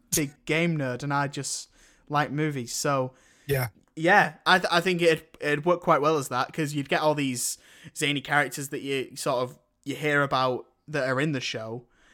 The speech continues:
Speaker 1: and you could have, like, hi-, like, maybe Sun Snatcher has stolen the twins that Brigsby has around him all the time or something like that.
Speaker 2: Yep.
Speaker 1: And you could even have it as, like, a deeper thing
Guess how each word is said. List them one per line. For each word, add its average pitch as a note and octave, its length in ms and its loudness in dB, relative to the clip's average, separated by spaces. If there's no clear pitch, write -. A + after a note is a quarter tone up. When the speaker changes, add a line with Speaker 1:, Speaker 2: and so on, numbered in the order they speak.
Speaker 1:
and C#3+ 140 0
you C3 60 -2
could C#3 140 -4
have, C#3+ 220 0
like, C3+ 300 -4
hi-, D#3 160 -10
like, B2+ 260 -6
maybe B2+ 420 -6
Sun D#3 260 -2
Snatcher C3+ 300 -6
has C3 120 -4
stolen D3 520 -2
the C3 80 -6
twins C3+ 640 -4
that C3+ 240 -4
Brigsby C#3 480 -6
has D#3+ 240 -4
around D3 320 -2
him C#3+ 100 -4
all C3+ 120 -6
the C#3+ 80 -8
time C#3+ 340 -6
or C#3+ 60 -10
something D3 260 -12
like C3+ 200 -8
that. D#3 280 -2
Speaker 2:
Yep. D3+ 120 2
Speaker 1:
And F#3 80 6
you F3+ 80 2
could F#3+ 140 4
even G#3+ 220 2
have F#3 240 6
it F3+ 100 4
as, E3 140 2
like, E3 140 0
a D3+ 60 -4
deeper F3 380 -6
thing D3 480 0